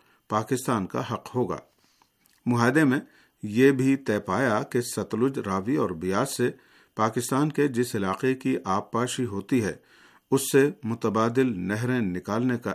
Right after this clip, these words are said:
انتظام کیا جائے گا۔ دریائے جہلم پر منگلا بند اور دریائے سندھ پر تربیلا بند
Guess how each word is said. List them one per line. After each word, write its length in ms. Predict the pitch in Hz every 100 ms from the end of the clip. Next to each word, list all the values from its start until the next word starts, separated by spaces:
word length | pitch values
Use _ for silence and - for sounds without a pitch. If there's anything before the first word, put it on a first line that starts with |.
| -
انتظام 480 | 107 98 98 113 131
کیا 220 | - 90
جائے 300 | 80 117 82
گا۔ 120 | 80 - _ _ - - -
دریائے 500 | 117 120 120 117 95
جہلم 460 | 95 101 113 135
پر 220 | 135 127 151 - _ _ _ -
منگلا 480 | 110 120 131 123
بند 340 | 90 92 139 151
اور 140 | 107
دریائے 540 | 98 101 110 117 123 123
سندھ 380 | - 151 135
پر 200 | 120 92 - _ _ _ _ _ - _ -
تربیلا 600 | 127 117 131 143 123 139 -
بند 520 | 107 98 135 113